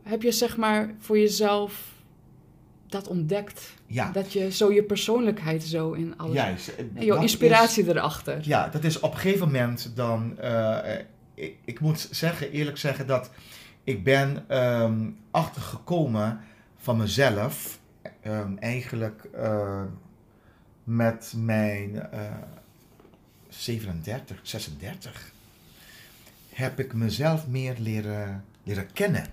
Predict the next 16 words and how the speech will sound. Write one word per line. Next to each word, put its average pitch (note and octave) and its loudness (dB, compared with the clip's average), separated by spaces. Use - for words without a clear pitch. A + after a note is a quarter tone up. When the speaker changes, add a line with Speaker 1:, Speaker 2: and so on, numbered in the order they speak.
Speaker 1:
Ja. F3+ -6
Speaker 2:
Dus - -8
op A#2+ -4
een A#2+ -6
gegeven E3 2
moment B2 0
ben A#2 0
ik, G#2+ -6
heb A2+ -4
ik A2+ -10
gezien A2+ -2
dat G#2+ -4
ik G#2 -10
heb A2 -6
bepaalde G#2 -2
talenten. G2 -4